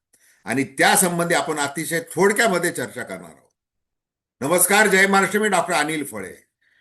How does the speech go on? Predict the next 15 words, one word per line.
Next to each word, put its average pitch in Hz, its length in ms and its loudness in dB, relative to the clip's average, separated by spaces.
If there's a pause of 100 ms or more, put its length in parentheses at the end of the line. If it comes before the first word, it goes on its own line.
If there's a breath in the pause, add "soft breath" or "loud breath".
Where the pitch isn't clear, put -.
(240)
माझी 165 240 2
आपल्याला 202 280 4
विनंती 196 340 0
की 185 100 -6
चॅनल 165 260 0
सबस्क्राईब 156 480 -6
करावं, 156 280 -6
सबस्क्राईबचं 127 640 -6
बटन 180 300 -4
दाबावं 131 540 -2 (100)
आणि 180 220 -2
आपली 139 340 -4
प्रतिक्रिया 131 400 -8
बिनधास्तपणे 127 720 -4
नोंदवावी. 120 540 -4